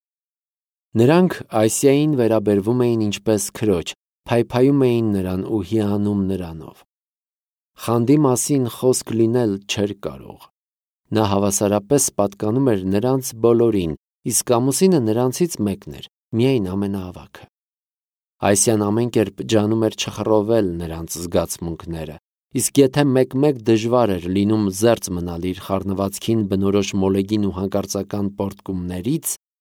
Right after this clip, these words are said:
նա զգուշանում էր դրանք արտահայտել այդ եղբայրական խմբակի շրջանակներում,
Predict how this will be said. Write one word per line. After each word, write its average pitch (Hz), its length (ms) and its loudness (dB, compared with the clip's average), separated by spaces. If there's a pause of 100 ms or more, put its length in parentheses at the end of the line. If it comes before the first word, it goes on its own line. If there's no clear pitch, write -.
(120)
նա 127 160 4
զգուշանում 139 640 2
էր 82 160 -4
դրանք 98 400 0
արտահայտել 95 720 -2
այդ 95 180 -6
եղբայրական 92 840 -4
խմբակի 92 540 -6
շրջանակներում, 95 1000 0